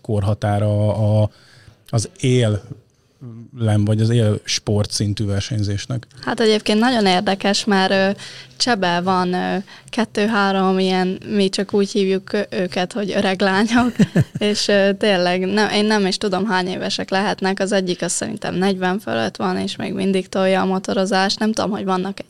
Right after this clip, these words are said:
Speaker 2: gyerekeik,
Speaker 3: Mhm.
Speaker 2: de ők annak szentelték az életüket.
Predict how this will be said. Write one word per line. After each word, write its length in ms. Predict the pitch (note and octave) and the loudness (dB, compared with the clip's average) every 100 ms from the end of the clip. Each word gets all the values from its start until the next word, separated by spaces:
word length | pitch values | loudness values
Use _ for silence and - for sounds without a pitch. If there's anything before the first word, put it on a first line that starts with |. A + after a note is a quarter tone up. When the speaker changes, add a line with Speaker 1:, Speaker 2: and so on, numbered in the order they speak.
| - | -4
Speaker 2:
gyerekeik, 720 | G3 G3+ - A3+ G3 G#3 A3+ | -2 -2 -4 -2 2 2 0
Speaker 3:
Mhm. 380 | - - G#2+ D3 | -8 -20 -18 -10
Speaker 2:
de 360 | - G#3+ A3+ - | -4 -2 -2 0
ők 240 | F#3 F#3 | 0 -2
annak 320 | - F3+ F3 | -2 -2 -2
szentelték 720 | - - G#3+ - F#3+ A3+ A3+ - | -4 -4 -4 -4 -4 -4 -4 -2
az 260 | A2 G#3+ | -2 -2
életüket. 760 | A3+ A#3 F#3+ - G3 - F#3+ | -2 -2 -2 -4 -6 -4 -4